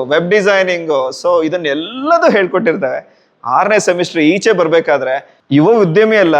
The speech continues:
so, ಆ, ಯಾಕೆಂದ್ರೆ so ಇವತ್ತು ನಾನು, ಆ, so ಯಾವಾಗ್ಲೂ ಹೇಳ್ತಾ ಇರ್ತೇನೆ, ಅಂದ್ರೆ ಏನಂದ್ರೆ, ಆ, ಇವತ್ತು ಕಂಪ್ನಿಗಳು ಅರಸ್ತಾ ಇರ್ತಕ್ಕಂಥದ್ದು ಎಂಪ್ಲಾಯೀಸ್‌ನ ಅಲ್ಲ,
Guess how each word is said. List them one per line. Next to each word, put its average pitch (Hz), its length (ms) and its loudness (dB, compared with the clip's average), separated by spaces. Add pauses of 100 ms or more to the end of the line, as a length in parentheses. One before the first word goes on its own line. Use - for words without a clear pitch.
so, 165 560 0
ಆ, 139 160 2
ಯಾಕೆಂದ್ರೆ 180 580 0
so 175 300 0
ಇವತ್ತು 160 280 0
ನಾನು, 143 240 -4
ಆ, 135 160 0
so 135 420 0
ಯಾವಾಗ್ಲೂ 160 360 2
ಹೇಳ್ತಾ 147 300 0
ಇರ್ತೇನೆ, 143 260 -2
ಅಂದ್ರೆ 143 260 2
ಏನಂದ್ರೆ, 151 540 -2
ಆ, 156 260 2
ಇವತ್ತು 165 320 2
ಕಂಪ್ನಿಗಳು 202 500 2
ಅರಸ್ತಾ 160 420 0
ಇರ್ತಕ್ಕಂಥದ್ದು 160 1000 -2
ಎಂಪ್ಲಾಯೀಸ್‌ನ 170 560 0
ಅಲ್ಲ, 147 260 -2